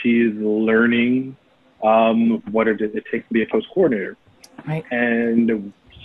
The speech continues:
Speaker 1: she emailed me yesterday, yeah, yesterday, and asked me if I could give her advice or explain to her some things that she's not getting.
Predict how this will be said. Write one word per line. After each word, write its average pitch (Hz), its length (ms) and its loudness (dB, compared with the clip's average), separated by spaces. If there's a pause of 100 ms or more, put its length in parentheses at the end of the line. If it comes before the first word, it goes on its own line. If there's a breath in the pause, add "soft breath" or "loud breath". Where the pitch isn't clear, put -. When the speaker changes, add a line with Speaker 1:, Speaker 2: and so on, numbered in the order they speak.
Speaker 1:
she 117 160 -2 (100)
emailed 113 400 0
me 151 300 -6 (240)
yesterday, 320 580 -6 (460)
yeah, - 80 -8 (100)
yesterday, 104 540 -6 (220)
and 113 200 -4
asked 117 300 -4
me 113 260 0
if 113 220 -2
I 117 100 0
could 107 300 -2 (1400)
give 143 180 4
her 131 240 6
advice 101 460 0 (180)
or 107 180 0
explain 113 540 -4
to 101 60 -6
her 101 580 -2
some 104 200 -6 (100)
things 95 300 -10
that 101 160 -8
she's 110 160 -4
not 95 240 -4
getting. 95 180 -14